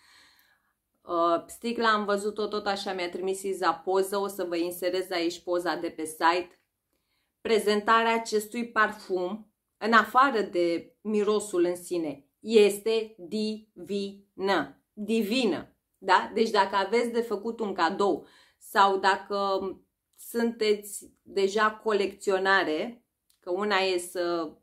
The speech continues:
fii pasionat și alta e să fii colecționar, sticla aceea chiar merită avută în colecție, din punctul meu de vedere. Să trecem la note, și anume, note de vârf, bergamotă,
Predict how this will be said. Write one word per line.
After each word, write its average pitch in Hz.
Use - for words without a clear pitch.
fii 214
pasionat 180
și 180
alta 175
e 165
să 165
fii 170
colecționar, 214
sticla 262
aceea 214
chiar 208
merită 190
avută 175
în 196
colecție, 165
din 170
punctul 175
meu 156
de 151
vedere. 135
Să 226
trecem 208
la 151
note, 190
și -
anume, 185
note 247
de 220
vârf, 190
bergamotă, 202